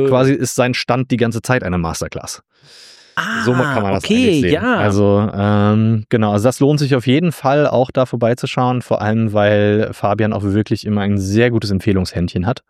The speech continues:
Speaker 1: Okay.
Speaker 2: Ähm, deshalb, das würde ich auch jedem ans Herz legen, da einmal vorbeizuschauen. Ich weiß, meine Frau wird auf jeden Fall da an dem Stand sehr lange verbringen
Speaker 1: <laughs>
Speaker 2: als Weintrinkerin.
Speaker 1: Ja.
Speaker 2: Äh, das kann ich ihr auch nicht verdenken.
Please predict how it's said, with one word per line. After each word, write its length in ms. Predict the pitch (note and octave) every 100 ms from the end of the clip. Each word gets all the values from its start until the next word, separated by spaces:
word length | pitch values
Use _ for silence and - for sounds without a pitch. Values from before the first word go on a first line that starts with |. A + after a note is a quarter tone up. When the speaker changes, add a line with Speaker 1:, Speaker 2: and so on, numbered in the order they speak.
| - D2+
Speaker 1:
Okay. 340 | - - - - -
Speaker 2:
Ähm, 420 | - F#2+ F#2+ F#2+
deshalb, 380 | F2+ - F#2+ G2 _
das 360 | G#2 F#2 - -
würde 180 | G2+ G#2
ich 140 | -
auch 100 | G2+
jedem 260 | - G#2 A2
ans 160 | G2+ -
Herz 240 | G2 -
legen, 180 | G2+ G2
da 80 | F#2+
einmal 140 | F#2+
vorbeizuschauen. 480 | G2 G2+ A#2+ A2 G2+
Ich 140 | - G#2+
weiß, 180 | C3+
meine 160 | C3 B2
Frau 300 | - A2+ A#2+
wird 160 | B2 A#2+
auf 100 | B2
jeden 120 | A#2+
Fall 120 | A#2
da 60 | A#2
an 60 | A#2
dem 100 | A#2
Stand 280 | A#2 A#2
sehr 200 | G#2+ A2
lange 200 | A2+ C3+
verbringen 440 | - C3 C3 D#3+ F3+
Speaker 1:
<laughs> 500 | E3+ - - - C3+
Speaker 2:
als 200 | B2+ -
Weintrinkerin. 680 | C3 C3+ - C3+ C#3+ C#3 D3
Speaker 1:
Ja. 360 | D3+ D3 G#2+ G#2+
Speaker 2:
Äh, 20 |
das 240 | G#2+ -
kann 160 | - A#2+
ich 80 | A2+
ihr 100 | A#2
auch 60 |
nicht 120 | A2+
verdenken. 480 | - A2 G#2+ - E3+